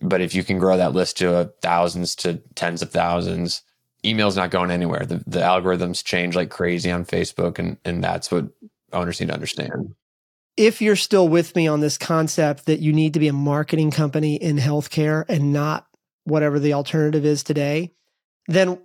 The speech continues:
Speaker 2: what you need to start to understand is, is that there is, uh, this concept that, that is, I don't know who made it up, but I'm just gonna pretend like I did. I don't know.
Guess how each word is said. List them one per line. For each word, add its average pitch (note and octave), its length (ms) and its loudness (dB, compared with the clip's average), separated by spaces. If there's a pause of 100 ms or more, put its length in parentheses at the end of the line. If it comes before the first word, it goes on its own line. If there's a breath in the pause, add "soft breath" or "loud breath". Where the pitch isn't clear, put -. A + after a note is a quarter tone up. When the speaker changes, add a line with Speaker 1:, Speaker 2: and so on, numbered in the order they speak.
(160)
Speaker 2:
what G3 320 2
you F#3+ 120 4
need F#3+ 160 4
to F3 120 4
start F3+ 260 2
to F3+ 80 4
understand D#3+ 640 4
is, D3 260 4
is C3+ 120 -2
that D3 260 2
there D#3 320 4
is, D3+ 540 2
uh, D3+ 160 0
this C#3+ 180 -2
concept E3 760 -4
that, D#3 260 -2
that D#3 160 0
is, D3 340 -2 (140)
I G3+ 160 -4
don't F3 140 2
know E3 80 4
who E3 160 6
made D#3 200 4
it D3 80 -2
up, D#3 220 -2
but E3 100 -2
I'm E3+ 120 0
just D#3+ 120 -6
gonna D3+ 280 0 (340)
pretend D#3 300 0
like D3+ 160 -2
I D3+ 100 -2
did. D3+ 200 -2
I D#3 100 -2
don't D3 120 -4
know. D3 180 -4